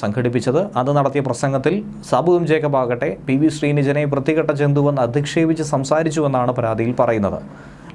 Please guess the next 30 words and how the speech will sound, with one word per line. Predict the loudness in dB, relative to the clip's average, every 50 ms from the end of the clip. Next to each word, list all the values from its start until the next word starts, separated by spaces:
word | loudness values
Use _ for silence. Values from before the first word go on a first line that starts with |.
| 0 2
ലോക്സഭാ | 2 2 2 2 2 2 2 2
തെരഞ്ഞെടുപ്പിന് | 2 2 2 2 2 2 0 0 0
മുന്നോടിയായി | 2 2 2 2 4 4 4 2 2 2 0 -2
ട്വന്റി | -2 -2 -2 -2 -2
ട്വന്റി | -2 0 0 2 2
നടത്തിയ | 2 0 0 0 0 0 0 0 -4 -8 -16 -20 -20 -20 -20 -6 -2 0
മഹാസമ്മേളനമായിരുന്നു | 0 2 0 0 -2 -2 -2 -2 -2 -2 0 0 -2 0 0 0 -2 0 0 0 0 -2
അത്. | -2 -8 -12 -16 -20 -20 -20 -20 -20 -20 -20 -20 -20 -20 -20 -20 -20 -20 -20 -20 -20 -20 -20 -20 -20 -20 -20 -20 -20 -20 -20 -8 -4 -2
ഇദ്ദേഹം | 0 2 2 2 2 2
നടത്തിയ | 2 2 2 2 2 2 4
ഈ | 2 2 2
അധിക്ഷേപ | 2 0 -2 0 0 0 0 2 0 0
പരാമർശം | 2 2 2 0 0 -2 -2 -2 -2 0 0
തന്നെക്കുറിച്ചാണെന്നും | 0 0 0 0 0 0 0 2 2 0 2 0 0 0 -2 -2 -2 -2 -2
പരാതിയിൽ | 0 0 0 0 0 -2 -2 -2
സൂചിപ്പിക്കുന്നുണ്ട്. | 0 0 2 2 2 0 0 -2 -4 -6 -8 -8 -4
കുന്നത്തുനാട് | -2 0 0 0 2 2 2 2 2 2
എം | 0 0
എൽ | 2 2
എ | 2 2
ആയിട്ടുള്ള | 2 2 0 0 0 0
പി | 0 0 0
വി | 0 -2 -2
ശ്രീനിജനെതിരെ | -2 -2 0 0 2 2 2 2 2 2 2 2 2 0
ഇങ്ങനെ | 0 0 0 0
അധിക്ഷേപ | 2 2 0 -2 -2 -2 -2 0 0 0
പ്രസംഗം | -2 -2 -2 -2 -2 -2 0 0
നടത്തിയെന്ന | 2 2 0 0 0 0 0 0 2 0
പരാതിയുടെ | 2 2 2 2 0 0 0 0 2 2
അടിസ്ഥാനത്തിലാണ് | 0 0 -2 -2 0 0 0 0 0 0 0 0